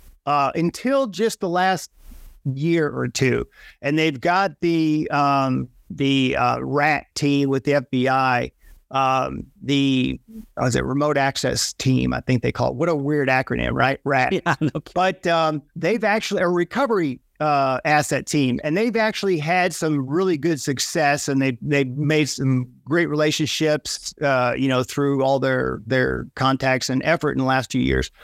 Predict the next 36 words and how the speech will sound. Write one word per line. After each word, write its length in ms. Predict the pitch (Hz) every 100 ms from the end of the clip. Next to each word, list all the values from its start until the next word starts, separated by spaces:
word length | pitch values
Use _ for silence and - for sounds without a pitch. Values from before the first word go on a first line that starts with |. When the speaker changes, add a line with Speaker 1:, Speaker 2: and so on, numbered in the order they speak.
| - -
Speaker 1:
But, 220 | - 143 - _ - - - - -
um, 420 | 131 131 127 131
in 120 | 151 160
this 200 | 226 -
case 240 | 220 214
in 80 | 190
particular, 800 | 165 - 214 - 170 147 143 - _ - - - -
uh, 180 | 123 127
the 140 | 139
one 440 | 151 156 180 190 175
benefit 480 | 175 175 151 147 143
was, 600 | 151 151 147 143 - - -
you 140 | 143
know, 180 | 131 127
so 440 | - 147 135 131
they 280 | 131 127 127 - - - - -
paid 240 | - 165 165
out 300 | 151 151 135
this 280 | 135 - -
hundred 280 | - 143 143
and 120 | 143
sixty 760 | 120 156 147 - 143 143 139 123 _ - - - -
thousand 360 | 147 139 139 143
dollar 460 | 139 131 127 123 - _ - -
invoice, 520 | 160 131 131 131 -
which 180 | 123 -
ended 200 | 143 147
up 80 | 127
being 200 | 147 139
fraudulent. 540 | 147 143 131 135 139
So 160 | 139 123
they, 160 | 156
they 200 | 147 143
wire 380 | 151 147 151 170
it 160 | 185 -
to 380 | 147 151 160